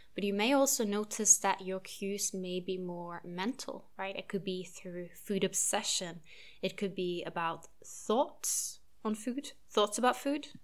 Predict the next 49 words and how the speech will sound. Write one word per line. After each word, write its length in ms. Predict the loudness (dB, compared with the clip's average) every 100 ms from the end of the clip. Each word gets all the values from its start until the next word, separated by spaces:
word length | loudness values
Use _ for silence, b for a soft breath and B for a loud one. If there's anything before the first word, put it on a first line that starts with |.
| -16
Hunger 360 | 4 6 6 6
may 180 | 6 6
not 200 | 4 2
always 360 | 2 2 2 0
manifest 520 | -2 -2 -2 -4 -2
itself 480 | -2 0 2 0 0
as 200 | 2 2
a 40 |
growling 380 | 0 -2 -2 -2
stomach, 400 | 0 0 0 -4
and 100 | -2
I 80 | 0
would 120 | 2
argue 300 | 0 0 -2
that 180 | -2 0
when 160 | 0
your 120 | 2 2
stomach 440 | 2 2 0 0
is 120 | -2
growling, 580 | -2 -4 -2 0 2 4
you're 100 | 2
probably 280 | 2 2 2
gone 200 | 0 -2
too 260 | -4 -4 -4
long. 500 | -4 -2 -2 -4 -8 -14 -16 -16 -16 -18 -18 4
I 220 | 10 10
very 420 | 10 10 10 10 8
rarely 380 | 6 6 4
have 340 | 4 4 4 2 -6
a 80 |
growling 680 | -6 4 8 12 12 10 4
stomach. 400 | 2 2 2 0
If 140 | 2 8
I 80 | 10
have 120 | 10
a 60 |
growling 500 | 8 8 8 8 6
stomach, 440 | 4 0 2 0 2
I 120 | 2
know 280 | 2 0 0
that 140 | 2
it's 160 | 0 0
been 300 | 0 -2 2
way 260 | 8 8 8
too 240 | 4 2
long 240 | 2 0
since 300 | 2 2 2
I 200 | -2 -2 -4
ate. 420 | -6 -6 -8